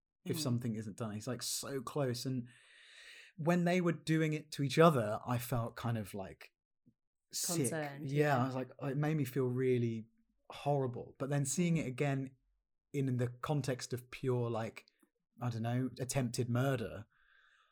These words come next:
Speaker 1: ah, it was, it was really tough to watch. Like, this film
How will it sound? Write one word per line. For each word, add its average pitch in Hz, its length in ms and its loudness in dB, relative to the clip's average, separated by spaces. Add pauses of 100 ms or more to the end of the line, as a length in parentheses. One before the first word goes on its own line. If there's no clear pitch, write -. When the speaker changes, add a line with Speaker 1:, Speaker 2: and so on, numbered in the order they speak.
(240)
Speaker 1:
ah, 117 480 -8
it - 100 -14
was, 123 240 -2 (120)
it 127 120 -10
was 127 320 -6
really 127 360 2
tough 120 240 -6
to 123 80 -6
watch. - 520 -10
Like, 117 280 -4
this 151 180 0
film 156 320 4